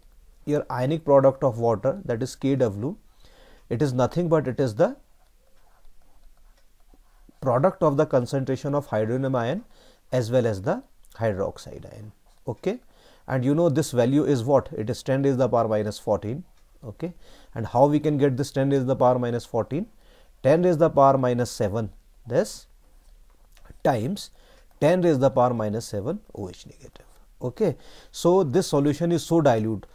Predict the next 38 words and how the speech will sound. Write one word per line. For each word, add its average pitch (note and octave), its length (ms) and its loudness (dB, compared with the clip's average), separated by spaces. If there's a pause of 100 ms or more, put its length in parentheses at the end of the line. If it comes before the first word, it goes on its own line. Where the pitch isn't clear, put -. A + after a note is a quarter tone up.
(260)
that A#2+ 220 -2
mean, G#3 240 2 (320)
uh, A#2 300 0
we C3+ 120 2
are E3+ 120 6
having, D#3 600 2
uh, B2 460 2
we C3+ 100 0
are D#3+ 120 2
having, D3 360 0
say, D3+ 320 2 (220)
uh, A#2+ 360 -2
here C3 420 2 (920)
ten C3+ 200 0
raise D#3 160 2
the D#3 100 2
power C#3 260 2
minus C3 340 -2
seven B2 320 -2
from B2 260 -4
the A#2+ 100 0
water, A2+ 380 -2 (1000)
right? F3 200 -6 (340)
And B2+ 240 -2
this E3 180 0
value D3 380 2
is E3 360 0 (340)
pretty B2+ 180 -4
much D3 300 -2
greater B2 340 2
than B2 220 2
the C3 100 4
ten A2+ 220 -2
raise A2+ 160 -2
the A2+ 100 -2
power A#2 240 0
minus A2 400 -6
eight, C3+ 260 -4